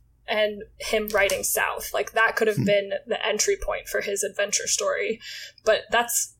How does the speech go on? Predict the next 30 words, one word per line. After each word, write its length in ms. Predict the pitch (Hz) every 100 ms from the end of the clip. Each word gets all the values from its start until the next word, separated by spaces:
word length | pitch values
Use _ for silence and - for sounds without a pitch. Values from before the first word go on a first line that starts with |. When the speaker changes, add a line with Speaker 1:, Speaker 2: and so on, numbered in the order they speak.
| _ 214
Speaker 1:
Robb's. 560 | 247 - - - - -
That's 280 | 147 - -
what 160 | 196 -
Robb's 340 | 202 202 196 -
journey 280 | 185 175 -
is 140 | -
all 180 | - 185
about. 340 | - 147 151 -
And 140 | 220
so 240 | 220 220 214
the 120 | 220
fact 420 | 220 233 247 -
that 320 | 220 202 - _ _ _ - - - 247
this 240 | 247 -
chapter 340 | - 233 240
kind 200 | 226 240 220
of 80 | 214
roots 340 | 233 240 233 -
Jon's 640 | - 214 220 220 214 - - - - - - _
choice 720 | - - 240 214 202 - - -
in 420 | 233 226 214 202 _ _ -
this 240 | 208 -
fight 480 | - 196 202 208 -
beyond 380 | 202 185 196 185
the 100 | 175
wall 560 | 208 208 196 180 - - - _
is 160 | 226 214
what 120 | 226
really 220 | 220 233 214
pushes 480 | - 208 208 208